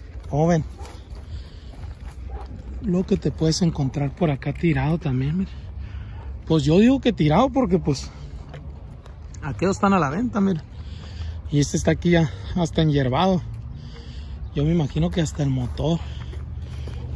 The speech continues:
Ah, miren, sí está abierto. Hasta el motor debe estar. Por ahí voy a ver si lo puedo abrir para grabárselo.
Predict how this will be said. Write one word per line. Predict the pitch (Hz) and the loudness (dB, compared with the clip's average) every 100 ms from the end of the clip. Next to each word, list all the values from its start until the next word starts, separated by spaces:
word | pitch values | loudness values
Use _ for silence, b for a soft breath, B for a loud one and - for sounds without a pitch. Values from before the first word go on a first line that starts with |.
| - - - - | -2 4 4 4
Ah, | - 165 | 0 2
miren, | 160 156 | 4 4
sí | 143 | 2
está | 143 - | 0 2
abierto. | 156 123 127 120 - 120 B B B B - - B B B B B B B - | 2 2 -2 -4 -6 -8 B B B B -6 -6 B B B B B B B -10
Hasta | 131 - 131 | -8 -6 -2
el | |
motor | 127 120 117 135 | -2 -2 -4 -4
debe | 156 | -4
estar. | 147 - 151 147 - - - - - - - - 80 - - - - - - - - - - - - - - - - - - - - - - - - - - - - - - - - - - - B B B B B | -4 -4 -6 -6 -8 -10 -12 -8 -8 -8 -2 2 4 4 0 -2 -4 -4 -8 -10 -10 -8 -4 -4 -4 -6 -6 -2 -2 -2 -8 -12 -12 -8 -6 -6 -6 -8 -12 -6 0 0 0 -2 -2 -2 -4 -6 B B B B B
Por | - 151 | -2 0
ahí | 135 | 2
voy | 135 156 | 4 4
a | 156 | 4
ver | 147 | 2
si | 143 | 2
lo | 160 | 2
puedo | - 135 156 | 2 2 2
abrir | 127 120 | 0 -2
para | - 135 | 0 0
grabárselo. | 117 101 - - | -2 -6 -8 -10